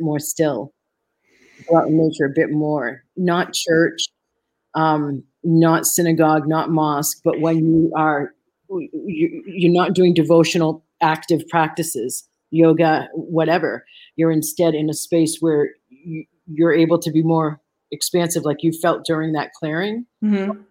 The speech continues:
Speaker 1: You can actually connect in with and bring forth more of that part of you. People live
Speaker 2: Okay.
Speaker 1: too much in the mind, and, the, and their old beliefs are what's causing the conclusions that you hear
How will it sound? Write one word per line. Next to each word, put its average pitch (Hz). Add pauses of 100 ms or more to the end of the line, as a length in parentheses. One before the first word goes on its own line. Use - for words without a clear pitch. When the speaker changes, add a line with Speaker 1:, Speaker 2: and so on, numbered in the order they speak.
(140)
Speaker 1:
You 160
can 175
actually 160
connect 160
in 170
with 165
and 151
bring 160
forth 160
more 156
of 147
that 147 (100)
part 139
of 139
you. 110 (840)
People 175
live 175
Speaker 2:
Okay. 165
Speaker 1:
too -
much 160 (140)
in 160
the 160
mind, 165
and, 185
the, 139 (200)
and 156
their 151
old 165
beliefs 160
are 160
what's - (160)
causing 170
the 175
conclusions 180
that 156
you 139
hear 170